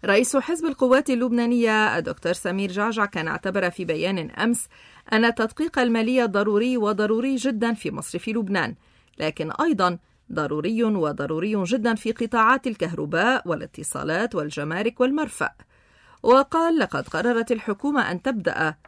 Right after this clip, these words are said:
من مصرف لبنان، فليكن، لكن هناك خطوات إصلاحية أساسية جدًا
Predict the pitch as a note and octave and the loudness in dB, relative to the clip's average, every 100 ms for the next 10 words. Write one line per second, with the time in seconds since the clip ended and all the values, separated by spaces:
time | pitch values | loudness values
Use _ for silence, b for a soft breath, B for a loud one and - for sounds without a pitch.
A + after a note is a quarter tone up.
0 | _ D4+ C4+ D#3+ - D3+ - F3+ F3+ A#3 | _ -2 0 0 -4 -8 -6 -6 -2 0
1 | A#3 A3 _ C4+ A#3+ F4+ - D#3+ D3+ b | 0 -2 _ -6 -2 -4 -4 -6 -6 b
2 | b b - E3+ F3 D#3+ D#3 F3+ G3+ G3+ | b b -6 -4 -2 -2 -4 -4 -4 -4
3 | F3+ E3+ D#3 F3 A#3 F#3+ - D#3+ D#3+ A3+ | -4 -2 0 0 0 -2 -4 -4 -4 -2
4 | A3+ F3+ - A3 - - G#3+ A3 F3 G#3+ | -2 -2 -4 -4 -4 -4 -2 0 0 0
5 | G3+ G3+ | 0 0